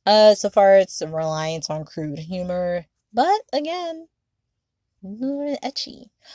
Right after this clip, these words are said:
You know, Denji seems to constantly have his mind in the gutter. You know, he's delivering jokes and being sexual quips that simply feel out of place among the rest of the volume,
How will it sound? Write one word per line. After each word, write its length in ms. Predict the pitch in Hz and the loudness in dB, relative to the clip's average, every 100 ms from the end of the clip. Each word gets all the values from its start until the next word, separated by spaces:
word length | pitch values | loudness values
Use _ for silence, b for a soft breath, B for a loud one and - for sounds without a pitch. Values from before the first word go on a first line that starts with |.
| B B B B B B _ _ _ _ | B B B B B B _ _ _ _
You 120 | 202 226 | -4 2
know, 160 | 208 | 2
Denji 480 | 190 202 208 214 214 | 2 0 0 -2 -6
seems 300 | - 190 180 | -8 -10 -8
to 80 | - | -8
constantly 480 | - 170 165 - 175 | -4 -6 -4 -6 -6
have 200 | 160 160 | -6 -8
his 220 | 160 151 | -10 -10
mind 340 | 160 160 160 156 | -8 -6 -6 -8
in 80 | |
the 80 | 151 | -10
gutter. 560 | 151 175 175 175 175 170 | -4 0 2 4 2 -2
You 140 | 160 | -6
know, 100 | 151 | -10
he's 240 | 147 156 151 | -10 -12 -12
delivering 420 | 143 143 139 160 | -10 -10 -10 -12
jokes 600 | 151 170 165 165 160 - | -4 -2 2 0 -2 -8
and 160 | 147 | -10
being 180 | 139 90 | -12 -12
sexual 380 | - 143 - - | -10 -8 -10 -18
quips 520 | - 220 185 175 170 | -2 6 6 6 2
that 200 | - 160 | 0 -2
simply 580 | - - - 254 - 254 | -8 -6 -2 -2 -2 -8
feel 280 | 233 202 190 | -6 -6 -2
out 160 | 165 165 | -2 -4
of 80 | |
place 260 | - 165 - | -6 -8 -8
among 300 | 165 160 160 | -8 -8 -8
the 100 | 156 | -8
rest 260 | 160 156 - | -8 -8 -8
of 60 | |
the 60 | 151 | -8
volume, 560 | 156 160 165 180 196 | -4 -2 -2 -4 -6